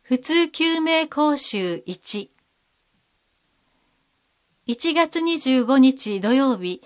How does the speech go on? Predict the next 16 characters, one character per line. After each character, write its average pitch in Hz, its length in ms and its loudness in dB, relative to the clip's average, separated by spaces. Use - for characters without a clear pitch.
午 254 220 2
前 240 240 2
九 302 180 -2
時 277 160 0
三 302 300 2
十 311 140 0
分 240 360 0
か 190 160 -6
ら 185 280 -4
午 269 260 0
後 226 160 2
零 277 300 2
時 208 160 -10
三 247 320 2
十 247 220 -2
分。 185 320 -10